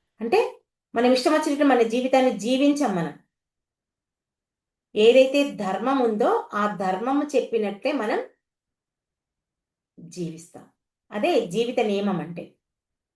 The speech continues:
ఇష్టానుసారంగా, మన ఇష్టానుసారంగా మనం జీవించడం సరి అయింది కాదు. ఈ మూడు, ఆచరణ,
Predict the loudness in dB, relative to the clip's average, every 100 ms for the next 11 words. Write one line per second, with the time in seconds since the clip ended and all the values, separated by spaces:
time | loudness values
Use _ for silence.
0 | _ -8 0 4 4 6 4 4 2 0
1 | -2 -2 0 2 0 0 -2 -2 -2 -2
2 | -2 -4 -8 _ _ _ -10 -2 0 2
3 | 0 0 -2 -4 _ _ _ _ _ _
4 | _ -2 0 0 0 -4 -4 -6 -8 -16
5 | _ _ _ _ 0 4 6 8 8 6
6 | 2 -6 _ _ -10 -4 -2 0 0 0